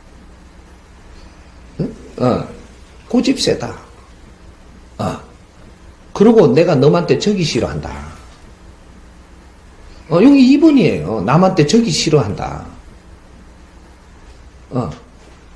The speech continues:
이게 이 동안거 기간 동안에 아무리 작아도 지금 내 모순을 세 개는 찾아야 되고, 응? 많게는 일곱 개까지 찾아야 됩니다.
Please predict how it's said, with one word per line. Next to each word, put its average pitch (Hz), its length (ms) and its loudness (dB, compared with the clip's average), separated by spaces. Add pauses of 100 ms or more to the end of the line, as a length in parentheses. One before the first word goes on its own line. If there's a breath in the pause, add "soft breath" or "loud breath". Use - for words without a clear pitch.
(1040 loud breath)
이게 233 180 4 (240)
이 254 420 2 (120)
동안거 220 500 4
기간 202 340 0
동안에 175 440 -2
아무리 294 500 0
작아도 180 640 0 (340)
지금 151 320 -2
내 160 140 6
모순을 208 460 0
세 269 320 -2
개는 240 280 0
찾아야 185 460 -2
되고, 78 360 -6 (800)
응? 214 100 -6 (460 loud breath)
많게는 214 600 0
일곱 294 280 -2
개까지 - 380 -6
찾아야 151 400 -4
됩니다. - 360 -10